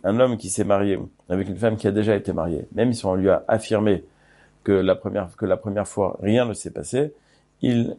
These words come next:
euh, ne payera pas. Il s'est avéré qu'en fin de compte elle est béoula, tant pis pour lui. C'est-à-dire, il ne peut pas dire mekartaout, il devra, d'après,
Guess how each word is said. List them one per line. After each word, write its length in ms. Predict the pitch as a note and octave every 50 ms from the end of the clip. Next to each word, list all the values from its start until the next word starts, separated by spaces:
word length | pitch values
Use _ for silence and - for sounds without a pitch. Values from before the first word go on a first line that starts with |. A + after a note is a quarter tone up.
| - G#2
euh, 220 | G2+ F#2+ F#2 F2+
ne 180 | F#2+ G2 G2+ G2+
payera 360 | G2+ A#2 A2+ G#2+ G2 G#2 G2+
pas. 140 | - G#2+ -
Il 100 | A2 G#2+
s'est 220 | - - A2+ A2
avéré 340 | A#2+ A2 G2 G#2 G#2+ G#2+ G#2
qu'en 200 | G2 G#2+ F#2+ F2+ F2+
fin 80 | G#2
de 60 | G2
compte 200 | F#2+ G#2+ G#2+ F2+
elle 120 | G2 F2+ F#2+
est 120 | F#2+ F#2
béoula, 720 | - - F#2 A2 A2 G#2+ G2 F#2 F2+ G2 B2 D#3 D#3 - _ _ _ _ _ _ -
tant 120 | A2 G#2+
pis 120 | - A#2
pour 180 | G#2+ G#2+ G#2 G2+
lui. 160 | F#2 F#2 F#2+ F#2+
C'est-à-dire, 600 | - - - - F#2 F2 F#2 G#2+ C3+ D3 C#3+ C#3 - _ _ _ _ _ -
il 140 | A2+ A2 A#2
ne 80 | A2+
peut 160 | A2 A2+ A2+
pas 340 | F2+ C#3+ C#3+ B2+ - - - _
dire 300 | - G2 G2+ G#2+ G#2+ G2+
mekartaout, 800 | G#2+ G#2+ A2 A2 A2 G#2+ F#2 - - F#2+ F2+ A#2+ D3+ E3 D#3+ - _ _ _ _ - - - -
il 160 | B2 B2 A#2+
devra, 500 | A#2 A#2+ - A#2 B2 B2+ A2 G2 - _ - -
d'après, 460 | G2 F#2+ - - - G#2+ G2 -